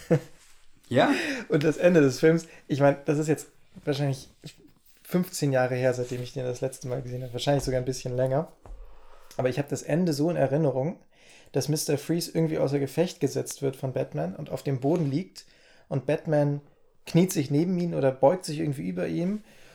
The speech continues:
Speaker 1: und, äh, äh, spricht mit ihm und gibt ihm irgendwie so die Chance, ähm, eine Erläuterung. Weil letzten Endes macht Mister Freeze das, glaub ich, auch nur alles, weil er irgendwie, äh, frustriert ist, dass seine Frau gestorben ist.
Speaker 2: So ein klassischer Batman-Bösewicht.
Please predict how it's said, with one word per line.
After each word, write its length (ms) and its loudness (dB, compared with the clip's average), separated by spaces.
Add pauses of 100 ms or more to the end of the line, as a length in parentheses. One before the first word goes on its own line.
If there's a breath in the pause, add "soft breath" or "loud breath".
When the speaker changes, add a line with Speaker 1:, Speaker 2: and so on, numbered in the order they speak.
(180 soft breath)
Speaker 1:
und, 520 0
äh, 320 6
äh, 540 -6 (500)
spricht 500 -2
mit 140 0
ihm 220 0
und 180 -2
gibt 180 -2
ihm 120 -4
irgendwie 200 -4
so 100 -2
die 80 -6
Chance, 640 0
ähm, 460 0 (680)
eine 140 4
Erläuterung. 680 4 (640 soft breath)
Weil 80 0
letzten 220 0
Endes 200 -6
macht 200 -4
Mister 220 -6
Freeze 220 -8
das, 140 -6
glaub 120 0
ich, 100 -4
auch 120 -4
nur 160 0
alles, 240 -2
weil 100 0
er 80 -2
irgendwie, 360 -8
äh, 200 -16 (140)
frustriert 500 -6
ist, 140 -10
dass 120 -8
seine 160 -6
Frau 220 0
gestorben 440 -4
ist. 260 -10 (560 loud breath)
Speaker 2:
So 80 -10
ein 80 -8
klassischer 400 0
Batman-Bösewicht. 1400 -6